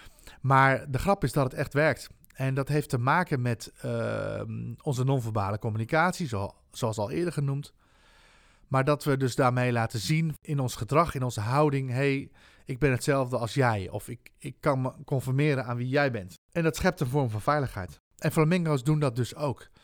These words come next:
Ze nemen dus de tijd om met elkaar om te gaan en het gedrag aan elkaar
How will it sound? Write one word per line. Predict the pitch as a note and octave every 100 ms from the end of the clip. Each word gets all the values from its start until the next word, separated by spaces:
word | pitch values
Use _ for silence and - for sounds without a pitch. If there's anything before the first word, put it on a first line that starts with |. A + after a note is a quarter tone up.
| _ _ -
Ze | -
nemen | C#3 E3 E3+
dus | C3
de | B2+
tijd | - D#3+ D#3+
om | C3
met | B2
elkaar | A#2 G#2+ -
om | F3
te | E3+
gaan | - C#3+ C3+ A#2+
en | C3+ B2
het | A#2
gedrag | - A#2+ C#3 -
aan | C3
elkaar | A#2 B2 A#2 A2